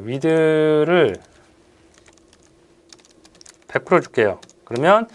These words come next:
얘를 감싸고 있는 랩이 팔백이니까 팔백 꽉 차겠죠. 그다음에 보더, 솔리드. 네, 이 정도 줄게요.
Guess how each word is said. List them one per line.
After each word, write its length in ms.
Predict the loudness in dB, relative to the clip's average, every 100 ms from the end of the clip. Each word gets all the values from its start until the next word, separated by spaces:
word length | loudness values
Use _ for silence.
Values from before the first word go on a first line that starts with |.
| -20 -12 0
얘를 180 | 2 4
감싸고 440 | 2 4 4 4
있는 180 | 2 4
랩이 460 | 2 4 2 2
팔백이니까 680 | 2 2 2 2 0 0 0
팔백 220 | 0 0
꽉 160 | 0 2
차겠죠. 540 | 0 0 0 0 -2 -10 _ _ _ -20
그다음에 580 | -14 -12 -8 -6 -4 -6 -10
보더, 640 | -10 -8 -6 -2 0 -2 -4 _ _ _ _ _ _ _ _ _ -20 _ _ _ _ _ _ _ _ _ _ _ _ _ _ _ _ _ _ _ _ _ -20 _ _ -20 _ _ _ _ _ _
솔리드. 920 | _ -10 -6 -6 -4 -4 -2 0 0 -4 -14 _ _ _ _ _ _ _ _ _ _ _ _ _ -20 _ -20 _ -20 -20 _ _ _ _ _ _
네, 160 | -18 -18 -16
이 60 | -16
정도 300 | -14 -10 -10
줄게요. 380 | -12 -10 -10